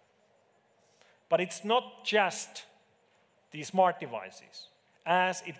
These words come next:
becomes cheaper and cheaper to put things online, eventually everything will be online. And things that we now use, like smart devices, smart fridges or smart T Vs, are online because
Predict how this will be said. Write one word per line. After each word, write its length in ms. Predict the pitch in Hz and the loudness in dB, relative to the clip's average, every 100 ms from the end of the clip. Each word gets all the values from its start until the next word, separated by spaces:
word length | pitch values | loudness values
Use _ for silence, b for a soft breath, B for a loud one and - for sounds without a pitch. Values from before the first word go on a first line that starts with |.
| - | -6
becomes 360 | 180 170 156 - | 0 -2 -2 -8
cheaper 480 | - 262 269 233 196 | -8 -8 -2 0 0
and 160 | 180 | -2
cheaper 680 | - - 208 208 - 110 101 _ _ | -6 -12 -10 -10 -12 -14 -16 _ _
to 80 | 156 | -10
put 220 | 175 170 | -8 -8
things 320 | - 196 180 | -6 -6 -6
online, 600 | 175 160 156 214 165 101 98 - - - - - _ _ _ _ _ _ _ _ _ | -8 -4 -4 -2 -4 -8 -14 -20 -20 -20 -20 -20 _ _ _ _ _ _ _ _ _
eventually 540 | 160 165 202 - 233 233 | 0 2 0 -2 -2 0
everything 420 | 220 190 160 131 | 0 -4 -6 -10
will 140 | 131 | -10
be 160 | 120 113 | -10 -12
online. 320 | 104 92 80 _ _ b b b - | -12 -14 -16 _ _ b b b -12
And 160 | 143 | -10
things 680 | 139 - 254 240 233 220 - | -6 -2 0 -2 -6 -8 -2
that 520 | - 170 - - - - | 0 0 -4 -20 -20 -6
we 180 | 190 | -4
now 380 | 185 180 254 240 | 0 0 0 0
use, 840 | 190 139 185 180 147 123 - - - _ | -2 -4 -4 -4 -6 -10 -14 -16 -20 _
like 160 | 143 139 | -6 -6
smart 320 | - 190 185 | 0 2 2
devices, 420 | 180 147 139 139 | 0 0 0 -6
smart 360 | - - 151 - | -10 0 0 0
fridges 600 | - 180 156 160 143 135 | -4 -4 -4 -6 -8 -6
or 100 | 135 | -8
smart 340 | - 156 135 | -2 -2 -2
T 180 | - 147 | -8 -10
Vs, 240 | 160 185 - | -8 -8 -2
are 180 | 156 | 0
online 480 | 170 180 165 208 190 | 0 -2 -2 -2 -4
because 280 | 156 151 143 | -8 -8 -8